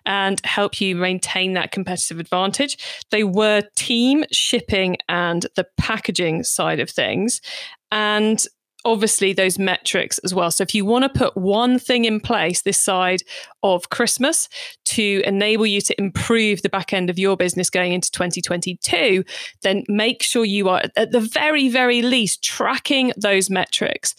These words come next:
So you've got the data to see where the biggest opportunities are and where the hugest problems you need to solve are as you hit the ground in January and go, "Right, what are we doing this year?" And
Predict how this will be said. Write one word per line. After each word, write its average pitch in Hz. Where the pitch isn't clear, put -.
So -
you've 202
got 226
the 233
data 208
to 190
see 214
where 185
the 185
biggest 185
opportunities 190
are 196
and 175
where 175
the 175
hugest 185
problems 175
you 190
need 180
to 202
solve 277
are -
as 202
you 185
hit -
the 185
ground 175
in 185
January 175
and 170
go, 165
"Right, 165
what 175
are 175
we 170
doing 170
this 180
year?" -
And 196